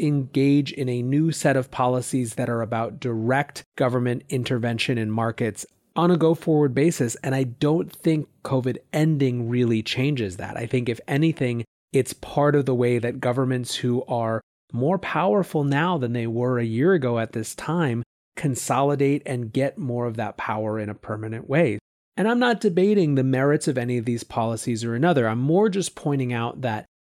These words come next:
covid has been an accelerating force on a longer-term secular set of trends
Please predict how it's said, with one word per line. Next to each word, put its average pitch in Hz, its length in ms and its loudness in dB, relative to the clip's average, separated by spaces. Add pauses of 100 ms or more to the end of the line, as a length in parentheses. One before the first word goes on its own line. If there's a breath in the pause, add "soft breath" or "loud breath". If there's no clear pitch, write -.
(160)
covid 175 360 2
has 147 200 0
been 139 180 0
an 127 120 0
accelerating 143 920 2
force 123 500 0
on - 140 -6
a 113 80 -4
longer-term 120 1000 -2
secular 107 600 -4
set 107 360 -6
of 101 180 -10
trends 107 540 -4